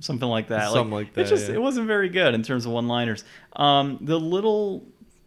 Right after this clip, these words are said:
Speaker 1: little bits about the game, there's a multiplayer mode, which Ryan and I played a bit, and it had, like,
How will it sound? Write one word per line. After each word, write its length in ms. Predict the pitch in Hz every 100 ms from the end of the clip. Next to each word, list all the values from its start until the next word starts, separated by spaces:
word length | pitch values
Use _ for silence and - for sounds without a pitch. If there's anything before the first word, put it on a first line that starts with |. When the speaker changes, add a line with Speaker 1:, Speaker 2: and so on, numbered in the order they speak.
| -
Speaker 1:
little 280 | 151 196 226
bits 220 | 202 202
about 280 | 156 147 143
the 60 |
game, 320 | 113 120 120 117
there's 300 | 117 107 -
a 100 | -
multiplayer 520 | 131 147 143 151 135
mode, 260 | 123 120 113
which 160 | 113 127
Ryan 240 | 117 117
and 80 | 117
I 80 | 110
played 260 | - 113
a 40 | 107
bit, 340 | 110 113 110
and 160 | 120 113
it 60 |
had, 340 | 110 117 110 110
like, 320 | 110 104